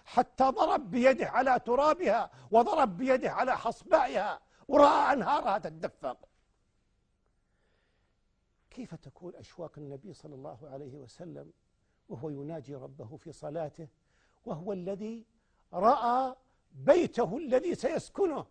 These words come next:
رآه عندما دخل الجنة، رأى بيته مثل الغمام. قال: "ما هذا؟" قالوا: "هذا بيتك." قال: "دعوني أدخله." قالوا: "لا، لا تدخله الآن،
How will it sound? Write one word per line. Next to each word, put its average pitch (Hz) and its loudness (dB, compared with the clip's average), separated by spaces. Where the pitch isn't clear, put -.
رآه 240 2
عندما 254 -2
دخل 277 0
الجنة، 311 -2
رأى 220 -2
بيته 226 -8
مثل 226 -8
الغمام. 190 -6
قال: 359 8
"ما 339 2
هذا؟" 190 -2
قالوا: 440 8
"هذا 392 8
بيتك." 311 0
قال: - 8
"دعوني 359 8
أدخله." - 0
قالوا: 359 6
"لا، 254 6
لا 330 -8
تدخله 151 -12
الآن، 120 -10